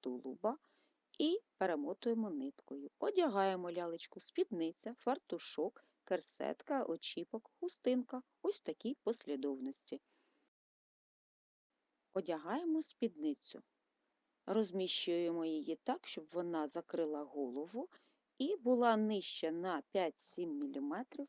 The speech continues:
ніж нитка, яка показує розмір голови. Край спідниці підгинаємо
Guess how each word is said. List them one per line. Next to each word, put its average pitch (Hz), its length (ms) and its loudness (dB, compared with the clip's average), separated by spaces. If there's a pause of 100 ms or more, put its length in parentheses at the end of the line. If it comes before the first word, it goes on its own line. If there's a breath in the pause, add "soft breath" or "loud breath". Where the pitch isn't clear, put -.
ніж 160 480 -4 (420 soft breath)
нитка, 147 500 0
яка 180 320 -2
показує 170 680 -4
розмір 143 380 -4
голови. 135 540 -6
Край 208 320 6
спідниці 131 680 -8
підгинаємо 160 1120 -2